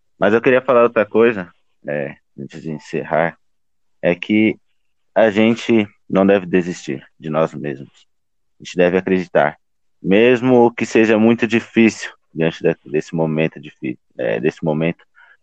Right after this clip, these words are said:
de provação. Mas confie no Pai Celestial. Saibam que ele, ele, Jesus Cristo, podem mudar sua vida. Jesus Cristo está ali, estendendo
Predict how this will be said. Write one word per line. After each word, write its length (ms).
de 80
provação. 640
Mas 320
confie 920
no 120
Pai 220
Celestial. 640
Saibam 300
que 120
ele, 500
ele, 460
Jesus 280
Cristo, 280
podem 280
mudar 280
sua 180
vida. 300
Jesus 200
Cristo 640
está 260
ali, 300
estendendo 680